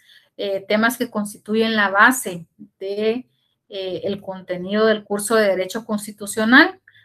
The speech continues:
temas que vamos a ir ampliando, eh, durante el desarrollo del semestre. Les agradezco mucho la atención prestada a esta conferencia.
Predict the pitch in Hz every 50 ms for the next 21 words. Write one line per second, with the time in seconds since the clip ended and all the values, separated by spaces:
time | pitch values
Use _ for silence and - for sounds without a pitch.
0 | _ _ _ _ _ - 208 208 226 226 - - 233 214 208 208 214 226 214 -
1 | 220 208 196 202 208 220 226 226 - - 226 220 220 220 247 262 262 262 262 262
2 | 233 196 185 180 175 175 170 170 170 196 190 190 185 185 - 190 190 190 190 185
3 | - 180 170 170 196 202 208 214 214 220 208 208 208 - - 202 208 240 277 320
4 | 320 - - - 190 175 170 - _ _ _ _ _ _ _ _ _ _ _ _
5 | _ _ _ _ _ _ _ - 214 214 - - 214 214 208 202 208 220 220 -
6 | - 277 254 254 269 285 - - - 277 240 - 208 202 208 - 226 226 240 254
7 | - 254 254 254 - - 240 233 247 262 262 254 240 220 208 208 220 - - -
8 | 254 247 247 233 220 220 - 214 208 208 - 202 202 214 240 294 370 370 - -
9 | 392